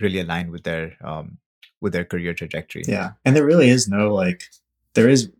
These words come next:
Speaker 2: no template.
Speaker 1: Yeah.
Speaker 2: Like, you have to kind of figure out what you wanna do and what, what's important to you, and then kind of chart a course that way. But,
Speaker 1: Yeah.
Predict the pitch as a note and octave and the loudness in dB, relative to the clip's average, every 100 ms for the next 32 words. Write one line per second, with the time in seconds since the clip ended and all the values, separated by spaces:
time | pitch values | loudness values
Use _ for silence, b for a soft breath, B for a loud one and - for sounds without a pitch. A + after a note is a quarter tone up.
0 | - A#2 B2 - G2+ - D3+ F3+ - G#2+ | 0 4 4 2 -4 -4 -2 -2 0 2
1 | G#2 - A#2+ C#3 - C3 A#2 - A2+ - | 2 2 4 4 6 6 6 4 0 4
2 | B2+ B2+ B2+ C3 A#2 A2 A2 D#3 D3+ G#2+ | 4 6 4 2 2 2 4 4 4 2
3 | A#2 _ A#2+ - A2+ A#2 A2+ G#2 A#2+ D#3 | -2 _ -2 -2 0 0 0 0 4 4
4 | A2 G#2 A2 G2+ - G#2 G2+ G#2 F2+ - | 2 -2 -6 -6 -4 -2 -2 -4 -6 -2
5 | F#2+ F#2+ F#2 F#2+ F#2 _ - - A2 | -4 -4 -8 -6 -6 _ -12 -8 -6